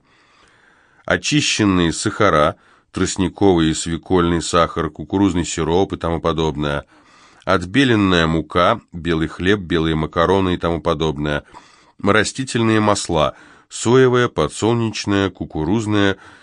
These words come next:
гидрогенизированные жиры. И получается так, что эти три основных источника калорий не содержат никаких белков, витаминов,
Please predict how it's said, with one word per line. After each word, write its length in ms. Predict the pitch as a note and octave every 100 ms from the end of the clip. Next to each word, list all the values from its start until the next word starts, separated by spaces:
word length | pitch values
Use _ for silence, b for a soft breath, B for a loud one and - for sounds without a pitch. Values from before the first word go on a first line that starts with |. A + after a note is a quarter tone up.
| B -
гидрогенизированные 1400 | E2 G2+ A2 G2+ F#2+ F#2 F2 D#2 F#2+ F#2+ G2+ G2 G2 F2+
жиры. 400 | D#2+ D#2 B1+ - _ _ _ _ _ _
И 240 | - D2
получается 580 | C#2 F2 F#2+ E3 G#3+ D3+
так, 220 | D3+ D#3
что 420 | - C3 B2 A#2 B B B
эти 240 | - C#3+ A#2
три 200 | C3 C#3+
основных 480 | A2 A2+ A#2+ C3
источника 560 | A#2+ - C#3 - A2 G#2+
калорий 420 | A2 G2 C3 C3
не 160 | G#2+ G#2
содержат 720 | A#2 G#2 F#2 A#2+ B2+ A2 G2
никаких 540 | G2+ F#2+ F2+ B2 A#2
белков, 640 | F2+ F#2+ F2 - A2+ C3 -
витаминов, 800 | F2 F#2+ G2 F2+ F#2 B2 C3